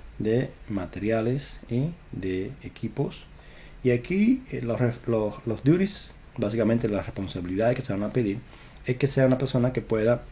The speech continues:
clasificar materiales, eh, mantener áreas limpias, eh, poder empacar materiales y procesar ma-, materiales necesarios. También tienen que ser,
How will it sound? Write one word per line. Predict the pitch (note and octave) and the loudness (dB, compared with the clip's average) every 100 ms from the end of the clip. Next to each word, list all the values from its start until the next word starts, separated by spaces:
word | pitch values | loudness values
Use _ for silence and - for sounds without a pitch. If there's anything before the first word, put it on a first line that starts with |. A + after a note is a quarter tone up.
| - - - | -18 -18 -2
clasificar | B2 A2+ - A2 | 0 2 0 0
materiales, | A2 G#2+ G#2 A2+ A#2+ C3 C3+ - - - - - - - - | 0 0 2 4 4 4 0 -4 -18 -20 -20 -16 -14 -14 -10
eh, | G#2+ | -4
mantener | A2 G#2+ A2 G#2+ A2 | -2 -2 0 2 4
áreas | A2 G2+ | 4 4
limpias, | A2 B2+ C3 C3+ C#3 E3 | 4 4 4 2 2 0
eh, | - G2+ F#2+ | -6 -6 -6
poder | G2+ G2 G#2 A2 A2+ | -6 -2 0 0 0
empacar | G#2 F2 F2 A2 G#2+ | -4 -4 -2 0 0
materiales | G#2 - G2+ G2+ A2 A2 | -2 -2 0 0 0 -2
y | |
procesar | - D#2 D#2+ - G2+ | -4 -6 -6 -4 -4
ma-, | G2+ - - | -4 -8 -10
materiales | F#2+ - F2 G2 | -10 -8 -8 -6
necesarios. | G#2 F2 F2 C3+ B2+ B2+ B2+ - - - - - | -6 -8 -4 0 2 2 -2 -10 -20 -20 -20 -14
También | - F2+ F#2+ A2+ | -8 -4 0 0
tienen | A2 A2 | 2 2
que | G#2+ | 0
ser, | - A2 C3 | 2 2 2